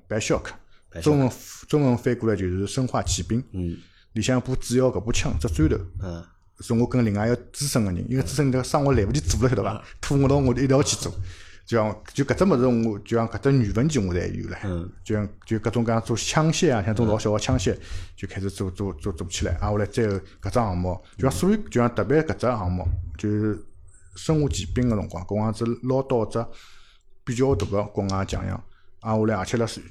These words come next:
Speaker 1: 就是游戏圈里向，
Speaker 2: 嗯。
Speaker 1: 搿只等于像艺术品一样个作品，
Speaker 2: 嗯。
Speaker 1: 属于游戏。就像至今都老少有公司拿游戏做成艺术品个，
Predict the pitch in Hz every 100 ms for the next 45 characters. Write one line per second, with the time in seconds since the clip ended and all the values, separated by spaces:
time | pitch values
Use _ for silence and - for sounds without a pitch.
0 | - - 107 104 98 - 165 - 127 -
1 | 90 85 92 85 - - - - - 107
2 | 117 127 120 127 127 98 120 - 131 87
3 | 82 95 87 - 107 - 90 - _ -
4 | 95 90 87 85 - - - - - -
5 | - 127 131 - - - - 202 190 233
6 | 120 - - 135 113 110 143 147 123 151
7 | 151 - 131 139 107 - 156 127 143 120
8 | 113 90 127 95